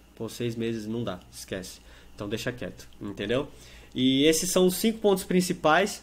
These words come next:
tá bom? Eu sempre olho os plugins. Não adianta eu chegar na loja e tipo assim, "Ah, eu tô querendo pra loja virtual um plugin de,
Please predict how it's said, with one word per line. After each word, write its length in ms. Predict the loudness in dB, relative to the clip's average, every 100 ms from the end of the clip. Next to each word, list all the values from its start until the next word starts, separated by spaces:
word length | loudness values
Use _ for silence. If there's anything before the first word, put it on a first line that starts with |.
| -6
tá 120 | -4
bom? 320 | 0 2 2
Eu 140 | 0 -2
sempre 520 | 0 2 2 4 4
olho 340 | 6 4 2 -4
os 100 | -10
plugins. 420 | -2 0 0 0 -4 -12 -2
Não 80 |
adianta 260 | 2 2 0
eu 40 |
chegar 260 | -2 0 2
na 140 | 2
loja 500 | 4 4 4 2 -4 -6 -10
e 100 | -6
tipo 180 | -6 -2
assim, 220 | -2 0
"Ah, 100 | 2
eu 80 | 0
tô 120 | 0
querendo 420 | -2 0 0 0 -2
pra 360 | 0 0 2
loja 300 | 2 2 0
virtual 440 | -2 -2 0 2 2
um 60 |
plugin 380 | 0 -2 2 0
de, 460 | 2 2 2 0